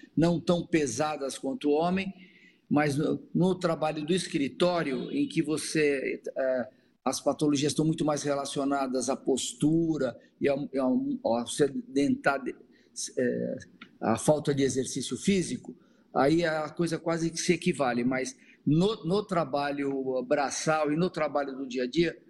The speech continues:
obviamente os homens têm uma função muito mais, é, é, com muito mais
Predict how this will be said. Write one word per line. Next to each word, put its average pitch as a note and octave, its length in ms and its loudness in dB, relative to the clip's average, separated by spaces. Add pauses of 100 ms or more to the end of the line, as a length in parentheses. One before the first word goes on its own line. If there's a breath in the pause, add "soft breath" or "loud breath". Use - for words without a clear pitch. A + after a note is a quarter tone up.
(120)
obviamente D#3 640 0
os D3+ 160 0
homens D#3 380 0
têm E3 160 0
uma D3+ 180 0
função D3 560 0 (100)
muito E3+ 320 2
mais, C#3 540 0
é, C3 580 0 (500 loud breath)
é, A#2+ 140 -2
com - 140 0
muito D3+ 260 2
mais C3+ 480 -2